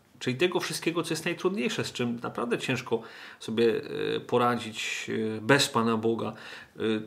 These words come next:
ciężko stawić temu czoła w codzienności, bo przecież codzienność przynosi nam tyle różnych problemów, tyle różnych trudności, tyle różnych zmagań.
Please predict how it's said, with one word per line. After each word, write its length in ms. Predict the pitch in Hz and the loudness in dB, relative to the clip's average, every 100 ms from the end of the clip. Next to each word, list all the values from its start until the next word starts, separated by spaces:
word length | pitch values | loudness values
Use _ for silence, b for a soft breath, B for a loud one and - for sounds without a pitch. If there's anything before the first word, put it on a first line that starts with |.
| - | -4
ciężko 440 | - 147 135 143 | 2 2 2 0
stawić 420 | 139 - 143 143 - | 0 2 2 2 0
temu 260 | 131 127 | 2 2
czoła 380 | 127 135 127 117 | 2 4 6 4
w 100 | - | 0
codzienności, 800 | - 110 113 113 113 - - 131 127 | -6 -2 0 2 -2 -4 -12 -10 -8
bo 80 | |
przecież 380 | 120 - 156 - | -8 -2 -2 -2
codzienność 520 | - 143 190 151 151 | -2 0 0 -2 -4
przynosi 440 | - - 143 135 135 | -4 -6 -4 -4 0
nam 200 | 123 123 - | 0 0 -4
tyle 340 | 180 175 151 | -4 -2 -2
różnych 400 | 143 143 131 127 | 0 0 -2 -8
problemów, 560 | - 110 113 113 127 - | -6 -4 -4 -6 -10 -6
tyle 240 | 190 185 160 | -2 0 2
różnych 320 | 143 135 127 | 2 0 -4
trudności, 640 | - 120 117 113 - - - B B B B B _ | -4 -2 -2 -2 -8 -16 -16 B B B B B _
tyle 280 | - 196 190 | 6 8 10
różnych 400 | 165 135 135 127 | 8 8 6 2
zmagań. 560 | 113 120 113 107 113 | 4 4 4 2 -4